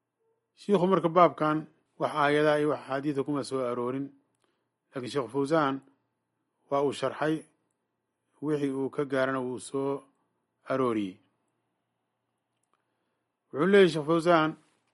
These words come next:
nicmada xaqiraaddeeda, yani, izraa'u nicmati waxaa laga wadaa nicmadii oo la xaqiro. Qofku uma bannaana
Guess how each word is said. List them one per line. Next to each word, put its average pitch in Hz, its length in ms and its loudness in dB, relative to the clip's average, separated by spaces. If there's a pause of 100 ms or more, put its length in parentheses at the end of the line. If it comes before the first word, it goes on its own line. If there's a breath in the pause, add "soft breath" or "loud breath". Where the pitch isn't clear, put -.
(800)
nicmada 156 540 6 (800)
xaqiraaddeeda, 139 760 2 (1500)
yani, 123 120 -10
izraa'u 151 400 2
nicmati 143 400 0
waxaa 127 180 0
laga 147 160 0
wadaa 156 320 2 (720)
nicmadii 143 320 0
oo 131 100 4
la 113 120 0
xaqiro. 104 420 -10 (460)
Qofku 139 220 -2
uma 156 180 2
bannaana 147 500 4